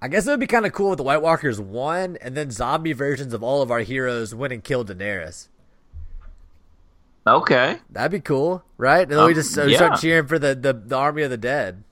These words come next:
Speaker 1: I mean, they find, we found out they have, like, their own inner machinations. There's, there's, like, its own plot and show going on, yeah.
Speaker 2: Even
Speaker 1: Absolutely.
Speaker 2: a cold, cold heart can love.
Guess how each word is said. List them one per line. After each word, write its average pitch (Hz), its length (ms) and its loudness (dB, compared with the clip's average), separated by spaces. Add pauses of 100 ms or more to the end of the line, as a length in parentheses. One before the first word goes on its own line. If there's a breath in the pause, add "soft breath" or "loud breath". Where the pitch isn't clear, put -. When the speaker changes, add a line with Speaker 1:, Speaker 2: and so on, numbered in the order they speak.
Speaker 1:
I - 60 -12
mean, 117 100 -4
they 123 80 -6
find, 139 280 -2
we 143 120 -2
found 156 240 0
out 151 120 2
they 143 100 0
have, 147 140 2
like, 143 160 -2
their 123 180 -2
own 127 400 -4 (300)
inner 135 280 -6
machinations. 123 720 -2
There's, 117 200 -8
there's, 117 200 -8
like, 123 160 -4
its 117 140 -6
own 123 220 -8
plot 127 340 -2
and 110 120 -10
show 117 260 -8
going 95 260 -12
on, 90 240 -12
yeah. 104 240 -10 (720)
Speaker 2:
Even 131 220 -2
Speaker 1:
Absolutely. 139 220 -4
Speaker 2:
a - 20 -2
cold, 139 340 2
cold 135 360 2
heart 120 360 2
can 85 240 -6
love. 71 280 2